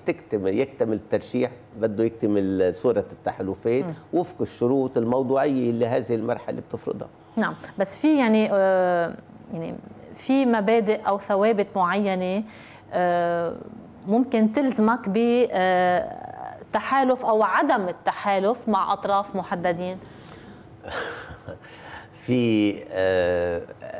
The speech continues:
Speaker 1: أنا بدي ضلني متحالف مع، مع نفسي قبل كل شيء،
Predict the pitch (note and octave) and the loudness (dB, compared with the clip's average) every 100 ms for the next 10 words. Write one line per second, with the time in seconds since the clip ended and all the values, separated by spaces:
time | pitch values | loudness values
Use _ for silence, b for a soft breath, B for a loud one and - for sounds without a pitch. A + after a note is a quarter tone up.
0 | - A#2+ C3 A2+ G#2+ F#2+ F#2+ G2+ G2+ F#2+ | -6 -2 0 0 -2 -2 -2 0 0 0
1 | G#2 A#2+ A2+ F#2+ F#2+ G2 - G#2 G#2 G#2+ | 0 0 0 -2 -2 -6 -2 -2 0 -2
2 | G#2+ - - - G2 G#2+ A#2 A#2+ A#2 A2 | -4 -12 -18 -8 -4 -2 -2 -2 -2 -2
3 | A2+ A#2 A2+ - D#2 D#2 D2+ - - - | 0 0 -4 -4 -6 -6 -12 -16 -18 -18